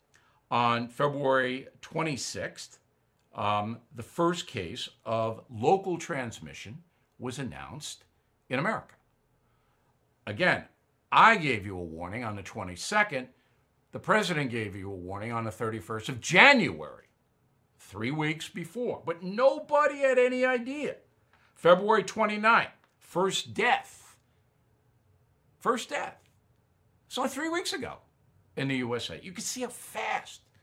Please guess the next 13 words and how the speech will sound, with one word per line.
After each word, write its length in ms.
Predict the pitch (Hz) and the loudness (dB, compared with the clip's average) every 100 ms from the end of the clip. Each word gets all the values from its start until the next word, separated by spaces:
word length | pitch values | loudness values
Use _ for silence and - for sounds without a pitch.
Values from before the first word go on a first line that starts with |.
| _ - | _ -12
this 220 | 131 220 | -8 -4
is. 460 | 240 - - - - _ _ - _ - - - _ - | -6 -6 -14 -20 -20 _ _ -20 _ -20 -20 -20 _ -20
So, 440 | - 208 208 202 - _ _ _ | -4 0 2 0 -6 _ _ _
to 220 | - 240 | 0 0
be 200 | 262 233 | 2 0
fair, 640 | 233 - - 277 247 120 120 | -2 -4 2 6 6 4 -2
and 100 | 156 | -2
that's 200 | 226 - | -4 -6
what 160 | 220 | -10
this 140 | 226 - | -10 -10
program's 520 | 226 214 208 196 165 | -4 -2 -2 -4 -4
all 180 | 208 185 | -4 -4
about, 380 | 175 240 156 | -4 -4 -4